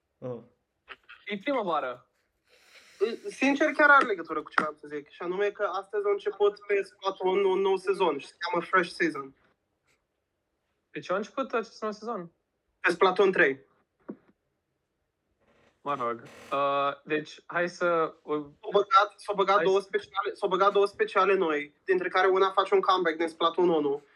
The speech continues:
Speaker 3: și s-au băgat și D L C cu lobby-ul din Splatoon unu, care e în Copolis.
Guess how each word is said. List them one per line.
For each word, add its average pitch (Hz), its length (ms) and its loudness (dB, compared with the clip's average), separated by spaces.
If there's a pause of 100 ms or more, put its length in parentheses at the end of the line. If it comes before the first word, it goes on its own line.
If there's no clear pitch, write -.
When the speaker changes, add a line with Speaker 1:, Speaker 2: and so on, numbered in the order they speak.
(120)
Speaker 3:
și 180 440 2
s-au - 160 -2
băgat 196 300 4
și - 180 -8
D 180 100 -2
L 208 180 4
C 170 460 0
cu - 180 -2 (380)
lobby-ul 175 480 0
din 156 160 -4
Splatoon 165 440 -2
unu, 139 300 0
care 151 240 -4
e 156 40 -10
în 156 60 -6
Copolis. - 680 -6